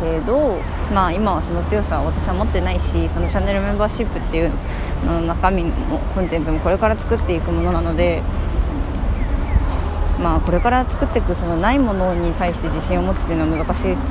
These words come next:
ですよね。だから仕方ないのかなって、これからコンテンツが充実すればするほど自信はついていくと、そして自信満々にプレゼンができるようになると思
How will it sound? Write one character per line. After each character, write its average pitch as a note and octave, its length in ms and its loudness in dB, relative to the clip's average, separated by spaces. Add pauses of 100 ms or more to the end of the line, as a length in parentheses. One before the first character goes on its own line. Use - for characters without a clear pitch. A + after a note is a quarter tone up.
(140)
で D#3+ 60 -2
す - 120 -2
よ - 60 0
ね。 D3 160 -2
だ D#3+ 80 -2
か D#3 80 0
ら A#2+ 100 -2 (840)
仕 - 80 -2
方 F#3+ 180 0
な G#3+ 140 2
い A3 60 0
の G3 100 -2
か F3 80 0
な E3 100 0
っ E3 60 -2
て、 D#3+ 120 -2 (140)
こ F#3 60 2
れ F#3+ 100 2
か G#3+ 140 2
ら G#3 180 4 (1040)
コ A3 60 2
ン G3+ 80 0
テ G#3 140 -2
ン G#3 100 -2
ツ G#3 80 0
が G#3 120 4
充 G3 160 0
実 G3+ 220 -2
す G#3 160 0
れ A3 80 2
ば F#3+ 120 0
す E3+ 120 -4
る F3 60 0
ほ G3 140 0
ど G3 280 2 (1500)
自 - 100 4
信 F#3+ 180 4
は F#3 100 2
つ - 120 4
い G#3 80 4
て F3+ 180 4
い E3+ 60 4
く - 140 0
と、 F3+ 180 8 (1500)
そ G#3 60 2
し - 100 0
て C4 140 2
自 A#3 100 2
信 G3+ 220 2
満 F#3+ 140 6
々 F#3 140 4
に G3 120 4
プ A#3 100 2
レ G3+ 100 6
ゼ F#3 120 0
ン F3+ 40 0
が F3+ 80 2
で F3 80 0
き - 60 0
る G3+ 80 2
よ F#3 60 2
う - 20 0
に F3 80 0
な F3+ 80 2
る F3 80 2
と D#3+ 120 0 (1080)
思 G3 180 2